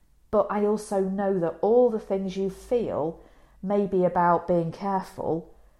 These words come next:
could in fact be making the anxiety worse. There are three things, three main things that keep you stuck in the loop of health, health anxiety. And these are checking for symptoms and signs,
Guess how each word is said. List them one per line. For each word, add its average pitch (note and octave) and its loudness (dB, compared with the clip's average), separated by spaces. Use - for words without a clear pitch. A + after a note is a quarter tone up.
could A3+ -2
in G#3 0
fact - -6
be F#3 0
making F3+ -2
the F3 -4
anxiety E3 -6
worse. D3+ -8
There A3 2
are G#3+ 4
three B3 -4
things, F3 -8
three - -2
main G3+ -2
things D#3 -8
that - -4
keep - -8
you F#3 -4
stuck - -6
in E3 -6
the F3 -4
loop F3+ -2
of F3 -12
health, D3+ -6
health D#3+ -6
anxiety. C3+ -12
And G3 -4
these G3+ -4
are E3 0
checking A#3 -4
for A3 -6
symptoms F3+ -6
and E3 -8
signs, E3 -8